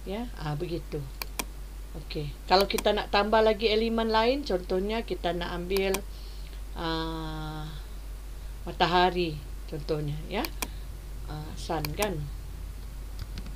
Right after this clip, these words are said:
Okey. Kalau kita ini, ini dia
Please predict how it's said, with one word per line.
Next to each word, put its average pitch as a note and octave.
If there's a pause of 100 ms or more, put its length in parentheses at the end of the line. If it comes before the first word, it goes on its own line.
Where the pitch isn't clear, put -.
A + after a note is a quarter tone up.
(3500)
Okey. E3 (2250)
Kalau D#3
kita -
ini, F3+
ini E3+
dia E3